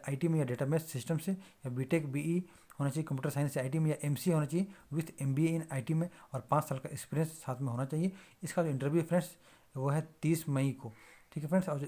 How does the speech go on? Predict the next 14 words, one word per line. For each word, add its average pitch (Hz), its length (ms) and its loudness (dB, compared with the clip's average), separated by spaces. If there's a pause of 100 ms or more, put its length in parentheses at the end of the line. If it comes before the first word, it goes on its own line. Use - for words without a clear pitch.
(120)
एज 175 140 4
जो 175 100 6
है, 190 260 6 (200)
एज 147 120 0
मैंने 147 140 4
बता 151 200 4
दिया 156 160 2
आपको, 151 260 -4 (280)
जो 143 80 -2
कि 190 160 -2 (260)
मैक्सिमम 131 420 0
जो 156 80 2
है 160 100 2
चालीस 151 380 -2